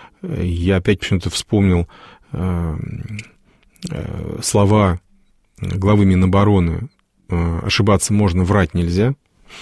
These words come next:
Вот это очень хороший при-, принцип вообще в целом. Но мы знаем, что он человек воцерковлённый, поэтому дай бог ему здоровья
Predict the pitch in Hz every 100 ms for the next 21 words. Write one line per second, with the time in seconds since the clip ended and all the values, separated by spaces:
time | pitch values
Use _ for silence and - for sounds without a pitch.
0 | - - - - 113 98 95 101 - -
1 | 104 92 - - 90 87 - 95 87 -
2 | - - - - - 95 110 113 _ _
3 | _ _ _ _ _ _ _ _ _ -
4 | 101 107 101 85 101 92 - - 90 92
5 | 98 92 - 87 92 - 98 98 120 139
6 | 101 - 87 - 92 87 - - - _
7 | - 95 92 - 85 82 90 107 117 85
8 | 82